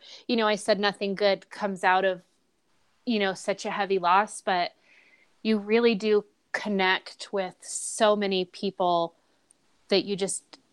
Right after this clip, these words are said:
didn't even before, like, even relationships in my life, like, you know, with my husband or with my daughter, or especially, like, my mom and my sister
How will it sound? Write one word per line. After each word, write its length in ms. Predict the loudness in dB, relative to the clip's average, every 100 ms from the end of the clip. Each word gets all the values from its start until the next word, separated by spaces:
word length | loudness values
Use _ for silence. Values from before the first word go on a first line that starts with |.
| _ _ _ _ -20 -20 _ 6
didn't 260 | 8 8
even 260 | 8 6 6
before, 460 | 4 6 6 8
like, 260 | 6 0 -2 -6
even 280 | -4 -2 -4
relationships 1000 | 0 0 0 -8 -8 -8 -8 -8 -12 -12 _
in 220 | -6 -4 -4
my 160 | -2
life, 420 | 0 2 0 -2
like, 300 | -4 -4 -6 -20 -20 -20 _
you 100 | -2
know, 140 | 0
with 220 | -2 -4
my 120 | -10 -4
husband 680 | -2 -4 -2 -4 -4 -4
or 420 | 2 2 2 -2 -6 _ _ _ _ _
with 320 | 6 8 6
my 140 | 2 6
daughter, 360 | 6 4 0
or 300 | -4 -2 -4 -4
especially, 580 | -8 0 0 2 0 2
like, 180 | 0
my 140 | -2 -4
mom 320 | -2 0 0
and 100 | -2
my 120 | -6
sister 680 | -6 -4 -4 0 0 0